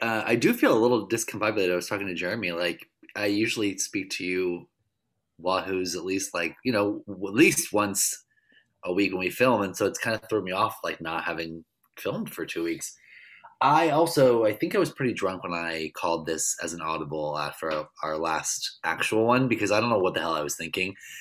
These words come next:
but I think the request was a cocktail with some sort of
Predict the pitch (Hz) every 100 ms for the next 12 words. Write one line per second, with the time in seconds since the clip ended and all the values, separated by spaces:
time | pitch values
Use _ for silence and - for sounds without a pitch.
0 | - - 113 107 107 156 151 120 101 -
1 | - 110 - 104 98 95 92 87 92 87
2 | - 104 92 - 104 92 90 90 - 92
3 | 90 - 92 90 85 82